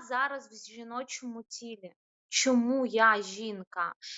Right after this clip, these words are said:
Я дуже довго ходила з цим питанням до наставника. Я запитувала: «Чому ви зробили мене жінкою?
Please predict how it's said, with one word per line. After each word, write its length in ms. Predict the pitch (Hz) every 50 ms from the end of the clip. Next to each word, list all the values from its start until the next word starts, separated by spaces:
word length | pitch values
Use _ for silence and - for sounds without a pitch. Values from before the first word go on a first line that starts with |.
| - - _
Я 460 | 220 220 240 254 262 269 269 269 - -
дуже 220 | 254 247 240 247 247
довго 460 | - 262 285 320 359 339 302 277 247
ходила 420 | - 240 226 - 247 254 254 247
з 80 | 247 -
цим 240 | _ - 240 233 220
питанням 560 | - - _ 247 262 302 320 320 269 247 220 -
до 60 | 226
наставника. 680 | 226 233 233 - - - - 220 202 - - _ 180 175 _ _ _ _ _ _ _ _ _ _ _
Я 80 | - 226
запитувала: 560 | 220 254 254 - 269 - 269 226 233 220 214
«Чому 400 | 214 - - 226 226 233 254 285
ви 140 | 254 240 240 -
зробили 420 | 226 220 214 - 233 262 285 285 254
мене 300 | 233 214 208 208 214 208
жінкою? 640 | 202 202 220 208 196 190 - _ 190 180 180 -